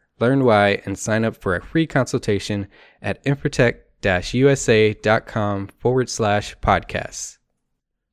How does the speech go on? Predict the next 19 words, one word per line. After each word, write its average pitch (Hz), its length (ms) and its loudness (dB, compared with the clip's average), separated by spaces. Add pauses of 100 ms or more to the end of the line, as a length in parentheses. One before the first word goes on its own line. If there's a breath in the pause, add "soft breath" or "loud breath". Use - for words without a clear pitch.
(760 soft breath)
So - 180 -8
Jason, 113 540 -4
one 127 220 -4
of 135 120 0
the 113 260 -2 (200)
other 117 240 -6
things 101 340 -8
about 98 300 -6
Infratech, 98 540 -10 (1300 soft breath)
zero 165 480 0
noise, 113 720 -2 (180)
odor, 143 540 0
or 123 260 -6
greenhouse 107 640 -6
gases 92 640 -12 (220)
on 107 60 -14
their 101 160 -10
units. 95 560 -14 (580 soft breath)
Uh, 98 340 -8